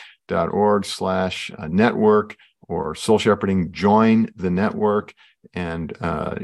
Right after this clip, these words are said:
you join for a low monthly fee, and then you have soul care groups available to you. You have a whole library of webinars that we've done, with more webinars coming. Uh,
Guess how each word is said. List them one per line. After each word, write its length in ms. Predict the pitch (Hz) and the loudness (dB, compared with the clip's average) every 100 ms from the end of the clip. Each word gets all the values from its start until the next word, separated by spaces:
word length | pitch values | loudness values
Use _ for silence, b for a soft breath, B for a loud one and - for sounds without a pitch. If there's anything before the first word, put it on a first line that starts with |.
| - | -6
you 160 | 92 | -4
join 460 | 87 101 104 107 104 | -2 2 4 6 4
for 160 | - 85 | 2 0
a 40 | |
low 220 | 87 107 | 4 4
monthly 360 | 113 107 - 95 | 4 2 -2 -6
fee, 520 | - 110 104 104 104 | -4 -2 0 -2 -4
and 160 | 85 85 | -6 -6
then 160 | 85 | -4
you 100 | 85 | -4
have 140 | 87 - | -6 -6
soul 280 | - 120 123 | 0 2 2
care 180 | 120 | 0
groups 380 | 107 113 110 - | 2 0 -2 -4
available 420 | 104 104 107 104 | -2 2 2 2
to 160 | 98 107 | -4 -6
you. 380 | 98 98 98 95 | -6 -4 -2 -2
You 180 | 85 82 | -4 -4
have 180 | 85 | -6
a 80 | 76 | -6
whole 380 | - 101 101 95 | -4 0 2 4
library 640 | 92 101 104 104 98 98 | 4 4 4 2 2 0
of 100 | 82 | -2
webinars 640 | 82 95 127 131 120 113 | -2 2 2 2 2 2
that 80 | 98 | -2
we've 180 | 104 92 | -6 -4
done, 220 | 98 98 | -4 -2
with 160 | 87 - | -2 0
more 180 | 98 107 | 2 4
webinars 480 | 104 95 87 80 | 4 2 0 -4
coming. 540 | - 113 110 110 110 107 B B B _ - | -4 0 4 4 2 -2 B B B _ -12
Uh, 260 | - 80 | -8 -8